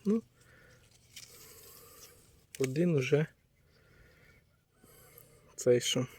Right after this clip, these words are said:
натерся, вже нормальний. І цього... ну, і цей ще твердуватий.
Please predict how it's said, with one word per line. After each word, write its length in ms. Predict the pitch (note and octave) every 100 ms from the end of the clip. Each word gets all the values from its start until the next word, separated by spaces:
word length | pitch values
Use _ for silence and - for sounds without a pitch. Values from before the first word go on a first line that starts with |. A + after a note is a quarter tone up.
| -
натерся, 800 | B2+ A#2+ - B2+ C3 - G#3+ G#3 _ _ - _ _ _ _ _ _ _ _ _ _ _ _ _ _ _ -
вже 340 | C3 B2+ B2+
нормальний. 680 | E3+ G#3+ G3 F3 E3+ E3+ E3+ - - - - _ - - - - - - - - -
І 160 | A#3+ E3+
цього... 540 | - - G3+ F3 A3 - _ _ _ _ _ _ _ _ _ _ -
ну, 200 | E3+ C3+
і 80 | C3
цей 220 | - B3
ще 160 | -
твердуватий. 720 | D#3 B2 A2+ A#2+ A2 A2 -